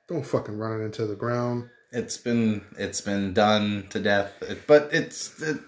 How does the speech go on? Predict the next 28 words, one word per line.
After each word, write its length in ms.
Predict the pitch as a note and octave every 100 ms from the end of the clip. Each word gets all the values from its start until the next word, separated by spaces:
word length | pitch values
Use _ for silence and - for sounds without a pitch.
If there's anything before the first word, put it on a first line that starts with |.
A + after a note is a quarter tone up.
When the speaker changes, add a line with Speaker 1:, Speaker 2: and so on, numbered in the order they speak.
| - _ -
Speaker 2:
can't 260 | E3+ D3+
be 80 | C#3+
said 280 | - C#3 B2
enough, 440 | A#2+ A#2+ A2+ - -
really, 460 | B2+ A#2 G#2+ G2+ G2
how 160 | G#2 G2
serious 480 | - C3+ A2 -
it 80 | F2+
was. 360 | F#2+ F2+ F2+ F2
But 420 | - F#2+ F#2 - _ _ _ _ _ _ -
in 140 | A2
the 60 | A2
same 340 | - C3 B2
breath 260 | A#2+ B2 -
<laughs> 0 |
saying 320 | C#3+ B2+ B2
it 100 | A2
can't 220 | C3+ A#2
be 80 | A2+
said 260 | - A2 G#2+
enough, 260 | A2 G2
it's 100 | F2+
like, 140 | F#2+ F#2+
all 100 | G2
right, 220 | F#2 F2+
enough 260 | F2+ F#2 F2+
is 80 | F2
enough. 340 | E2+ D#2+ -